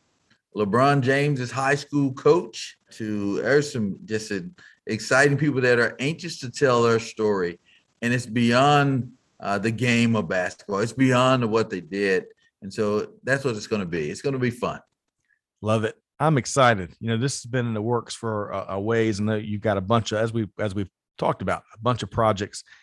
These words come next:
Speaker 2: but we're excited to launch that in the next couple months here. So folks, stay tuned for a lot more information. But Billy, I tell you that the hour's gone by fast, and I
Speaker 1: Yes.
Speaker 2: feel like we're leaving so much on the table.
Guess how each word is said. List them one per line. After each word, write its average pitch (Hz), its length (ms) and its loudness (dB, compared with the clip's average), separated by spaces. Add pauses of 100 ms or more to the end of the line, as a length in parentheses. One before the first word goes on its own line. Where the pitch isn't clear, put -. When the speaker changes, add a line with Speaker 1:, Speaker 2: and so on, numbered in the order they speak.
(300)
Speaker 2:
but 101 200 0
we're 120 160 4
excited 113 380 2
to 98 80 -4
launch 104 340 -2
that 98 260 -2
in 95 100 -6
the 92 60 -2
next 95 300 -4
couple 92 220 -6
months 90 300 -2
here. 92 160 -2
So - 180 -6
folks, 104 300 0
stay 104 200 2
tuned 95 280 0
for 90 80 -4
a 92 40 -2
lot - 180 -2
more 101 100 -2
information. 95 580 -2 (460)
But 110 160 -4
Billy, 147 300 8
I 113 40 4
tell 139 200 4
you 127 120 8
that 113 200 -4
the 113 200 -4
hour's 131 320 4
gone 120 220 -4
by 113 200 0 (100)
fast, 101 380 -8
and 101 100 -10
I 101 60 -8
Speaker 1:
Yes. - 100 -14
Speaker 2:
feel 127 100 -6
like 113 180 -6
we're 110 120 -8
leaving 113 260 -6
so 170 320 -2
much 147 240 2
on 127 80 2
the 113 80 -2
table. 98 460 -4